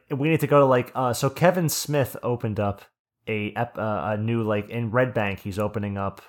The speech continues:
or opened up, a podcast recording place. Like, it's like a theater, but converted in for this recording podcast. We need to go to,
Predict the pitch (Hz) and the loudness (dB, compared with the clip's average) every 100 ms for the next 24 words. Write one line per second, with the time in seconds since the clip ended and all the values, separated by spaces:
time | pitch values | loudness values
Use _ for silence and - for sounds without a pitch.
0 | - 95 95 98 98 95 95 - - 104 | -12 -6 -4 -4 -6 -4 -4 -6 -8 -6
1 | 101 - - 113 123 123 - 120 113 - | -6 -8 0 4 4 0 0 0 0 -6
2 | - - 110 104 92 - 98 95 113 117 | -10 -4 -2 -2 -4 -6 -4 -2 -2 0
3 | 123 147 135 - - 175 127 95 90 - | 2 2 2 0 2 4 4 2 -2 -8
4 | _ _ 117 - 123 127 127 127 - 117 | _ _ -2 2 4 6 6 4 0 -2
5 | 110 107 - 110 101 113 113 - 98 95 | -2 -2 0 0 2 2 2 2 -2 -2
6 | - - 160 156 156 147 131 | -6 0 4 6 8 8 8